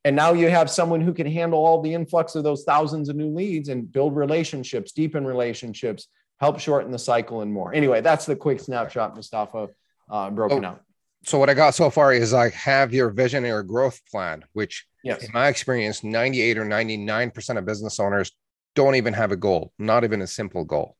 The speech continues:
Speaker 2: And I always say, like, if you don't know what you want, how are you gonna get it?
Speaker 1: That's right.
Speaker 2: Right? If you don't, like, how are you gonna get something if you don't know what it is?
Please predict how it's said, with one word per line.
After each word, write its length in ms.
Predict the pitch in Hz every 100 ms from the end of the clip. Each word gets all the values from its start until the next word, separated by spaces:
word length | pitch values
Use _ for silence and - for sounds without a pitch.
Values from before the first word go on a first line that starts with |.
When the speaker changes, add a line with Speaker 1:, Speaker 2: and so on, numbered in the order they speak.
| _ _ -
Speaker 2:
And 80 | 123
I 40 |
always 260 | 123 127 117
say, 260 | - 110 101
like, 260 | 101 - -
if 100 | 139
you 80 | 196
don't 140 | 226
know 100 | 190
what 180 | 165 147
you 100 | 135
want, 460 | 135 120 101 101 _ -
how 120 | 156
are 80 | 147
you 140 | 123
gonna 160 | 117 98
get 220 | 101 82
it? 80 | - _ _ _ _ _ _ _ _ -
Speaker 1:
That's 140 | 139
right. 300 | 165 320 - - _ -
Speaker 2:
Right? 240 | 123 151 -
If 100 | 107
you 80 | 139
don't, 140 | 147 -
like, 200 | 113 110
how 100 | 165
are 60 |
you 60 | 220
gonna 160 | 190 180
get 180 | 170
something 300 | - 190 151 135
if 100 | 156
you 80 | 170
don't 140 | 190
know 80 | 175
what 160 | 151 131
it 80 |
is? 240 | 98 69